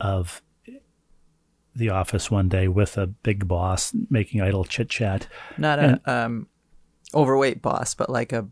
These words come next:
Speaker 2: boss
Speaker 1: He, he may
Speaker 2: who
Speaker 1: have been,
Speaker 2: was,
Speaker 1: but I doubt it.
Speaker 2: but
Speaker 1: Yeah, yeah.
Speaker 2: big boss meaning
Speaker 1: Yeah, uh, boss hog. And,
Speaker 2: Yeah.
Speaker 1: and, um, and I think Jim was waiting for the boss to drive away, but the guy didn't. He just stood there. So Jim had no choice but to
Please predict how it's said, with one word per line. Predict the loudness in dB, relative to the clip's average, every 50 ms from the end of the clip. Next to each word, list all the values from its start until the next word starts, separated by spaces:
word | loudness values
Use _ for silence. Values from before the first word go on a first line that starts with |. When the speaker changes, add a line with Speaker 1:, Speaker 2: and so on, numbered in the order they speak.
| _ _ _
Speaker 2:
boss | 2 2 4 4 2 2 4
Speaker 1:
He, | 4 4
he | 4 6 6 8
may | 8 10 8
Speaker 2:
who | 8 6 6
Speaker 1:
have | 4 4
been, | 4
Speaker 2:
was, | 4 4
Speaker 1:
but | 4 4
I | 4
doubt | 4 4 2 2 0 0
it. | -2 0
Speaker 2:
but | 0 0 0 0
Speaker 1:
Yeah, | -2 -4 -2
yeah. | 0 0 0 2
Speaker 2:
big | 2 2 2 4
boss | 6 6 6 6 6 2 0 -2
meaning | -4 -4 -4 -4 -4 -6 -8 -8 -6 0 2
Speaker 1:
Yeah, | 4 4 4 2 -2 -8 -6 -4
uh, | -2 0 0 0 0 0 -2 -2 -4 _ _ _ _ _ _ _ _ _ _ -8
boss | 0 4 6 8 8 8 6 2
hog. | 2 0 0 0 -2 -6 -8 -8 -8 -4
And, | -2 0 2 2
Speaker 2:
Yeah. | 2 2 0 -2 -4 -4 -2 0 2 2
Speaker 1:
and, | 2 2 4
um, | 2 2 2 2 0 -2 -4 _ _ -20 _ _ _ _ _ _ _ _ _ _ _ _ _ _ _ _ -20 -20 -20 -20 _ -18 -16
and | -10 -6 -4 -2
I | -2 2
think | 4 4 4 4 2 _ _ -2
Jim | 2 4 6 6
was | 6 6 4
waiting | 6 8 8 8 8 6 4
for | 2 0 0
the | 0 0 2
boss | 2 2 2 0 0
to | 0 0 2
drive | 2 2 2 2 2 0
away, | 0 2 2 0 0
but | 0 -2 -2
the | 0
guy | 2 2 2 4
didn't. | 6 6 8 8 6 2 0 -8 -12 _ _ _
He | _ -4 -2
just | 0 0 -2 0
stood | 2 4 4 4
there. | 2 0 0 -2 -6 -8 -12 -20 -20 -14
So | -4 0 2
Jim | 4 6 6 6
had | 6 6 6
no | 6 4
choice | 4 4 4 4 4 4 4 4
but | 2 0 2
to | 2 4 4 4